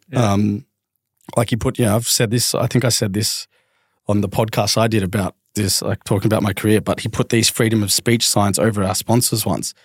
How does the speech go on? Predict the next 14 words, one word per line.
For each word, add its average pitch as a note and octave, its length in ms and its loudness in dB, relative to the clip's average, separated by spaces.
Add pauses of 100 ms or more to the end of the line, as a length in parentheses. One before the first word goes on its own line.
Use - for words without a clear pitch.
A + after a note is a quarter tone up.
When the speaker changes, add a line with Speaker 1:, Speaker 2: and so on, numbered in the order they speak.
(400)
Speaker 2:
just - 180 2
to A2 80 4
have A2 140 2
a G#2+ 60 -2
go G#2 140 2
at G#2+ 80 -2
the G2+ 120 -2
A-League. G2+ 380 -2
So B2 120 2
they, G#2+ 200 2
they A2+ 200 0
revoked A2+ 420 0
the G#2 80 -2
license, G2 640 -2